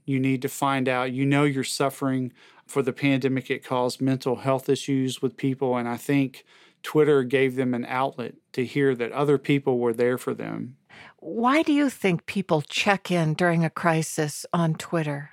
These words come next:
Speaker 2: other than to find, of course, the latest developing information? Is it emotionally supportive to realize all of these voices weighing in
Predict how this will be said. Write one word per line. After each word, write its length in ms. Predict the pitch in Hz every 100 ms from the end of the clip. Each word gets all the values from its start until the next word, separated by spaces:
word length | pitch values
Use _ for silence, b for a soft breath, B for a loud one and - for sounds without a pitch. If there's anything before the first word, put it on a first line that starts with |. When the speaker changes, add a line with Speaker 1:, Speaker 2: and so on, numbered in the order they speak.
| -
Speaker 2:
other 260 | 220 233 240
than 200 | 208 185
to 100 | 175
find, 400 | - 165 160 151
of 120 | 151
course, 320 | - 160 147
the 140 | - 156
latest 540 | 156 156 160 147 - B B B B
developing 640 | 185 156 175 175 - 160
information? 800 | 165 - 165 170 180 - 165 160 B B B B B
Is 140 | 233
it 80 | 247
emotionally 600 | 220 208 285 - - 233
supportive 720 | 208 190 - - 208 202 185
to 120 | -
realize 560 | 175 180 175 170 160 - -
all 280 | 185 208 233
of 160 | 214
these 260 | 175 175 160
voices 680 | 156 156 165 - 123 - - b b b
weighing 500 | 180 175 185 185 165
in 420 | 160 160 143 131